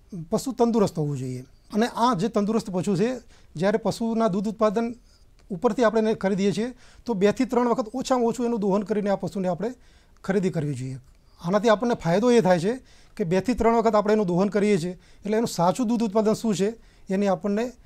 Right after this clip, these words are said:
જાણકારી મળે છે. આ સાથે સાથે, અ, જ્યારે આપણે જાતે જ કાં તો રૂબરૂ દોઈએ છીએ તો દોતી વખતે એના આંચળમાં કે એના બાવલામાં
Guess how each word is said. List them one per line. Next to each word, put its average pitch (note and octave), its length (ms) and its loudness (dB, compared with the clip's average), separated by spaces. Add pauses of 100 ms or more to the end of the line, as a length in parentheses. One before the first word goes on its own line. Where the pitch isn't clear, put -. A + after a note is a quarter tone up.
(200)
જાણકારી D#3+ 440 -2
મળે C#3 220 -6
છે. B2+ 240 -12 (400)
આ G3 100 0
સાથે - 300 6
સાથે, D#3+ 320 2
અ, C#3+ 40 -20 (1000)
જ્યારે G3 260 0 (200)
આપણે G3 200 0
જાતે E3+ 320 2
જ G#3 100 -6
કાં - 260 -8
તો G#3+ 120 2
રૂબરૂ G#3 260 2
દોઈએ G3+ 300 6
છીએ A#3 180 -2 (360)
તો A3+ 280 0 (220)
દોતી G3 320 0
વખતે A3 340 4
એના A3 260 0
આંચળમાં A3 580 0
કે G#3+ 140 -6
એના G3 140 0
બાવલામાં G3+ 520 2